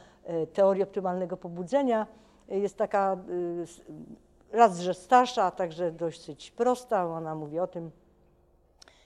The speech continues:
i to jest badalne, że tak powiem, eksperymentalnie, że zwykle ludzie mają pewien poziom pobudzenia,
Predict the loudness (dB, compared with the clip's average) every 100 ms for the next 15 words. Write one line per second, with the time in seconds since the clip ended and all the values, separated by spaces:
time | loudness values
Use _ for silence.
0 | -2 2 2 2 2 6 6 4 0 -2
1 | -6 -12 -8 -8 -8 -10 -12 -6 -4 -4
2 | -6 0 0 2 -2 -4 -6 -8 -20 -20
3 | -18 -10 -4 -2 4 4 4 2 4 4
4 | 2 -2 -6 -6 -8 _ 2 4 2 0
5 | -4 -4 -2 0 2 2 0